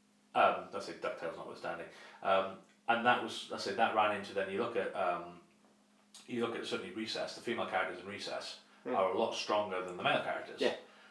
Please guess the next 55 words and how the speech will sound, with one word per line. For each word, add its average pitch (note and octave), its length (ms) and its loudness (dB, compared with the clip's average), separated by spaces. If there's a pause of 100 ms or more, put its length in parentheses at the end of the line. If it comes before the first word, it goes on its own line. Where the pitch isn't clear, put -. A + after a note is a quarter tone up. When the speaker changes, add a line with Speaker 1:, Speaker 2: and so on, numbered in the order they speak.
(100)
Speaker 1:
And - 140 -2
part B2+ 200 8
of G#2 60 -2
that G2 160 4
can G2 120 -6
be F#2 80 -6
down F#2+ 180 2
to F#2 160 -4
the F#2+ 140 0
age F#2 180 0
of F2+ 80 -8
the F2 60 -10
ca-, F#2 260 0
the, F#2 220 -2
the - 80 -8
kids F#2+ 200 -6
they're F2+ 100 -4
portraying, F2+ 480 -2
the F2+ 60 -6
fact F2+ 260 0
that E2+ 200 -4 (360)
girls A2 280 4
of F2 80 -4
that F2+ 160 4
age F2 180 -2
are F2 100 0
generally F2+ 420 -2 (200)
more F#2 140 -6
confident - 420 -2
and F3 80 -12
a - 100 -16
bit - 80 -8
more F2+ 140 -8
capable F2 480 -6
and E2 80 -8
a F2+ 40 -12
bit - 200 -10
more E2+ 240 -4 (140)
able G2 200 -4
to - 60 -12
function F2 360 -6
and E2+ 100 -12
not - 200 -6
just, - 220 -16
and - 120 -12
be - 80 -14
thinking - 240 -16
of - 60 -18
their - 120 -12
cocks. - 320 -6 (440)
Um, G2 400 2
but, A2 120 2
you - 60 2
know, - 100 -4
the, G2 240 2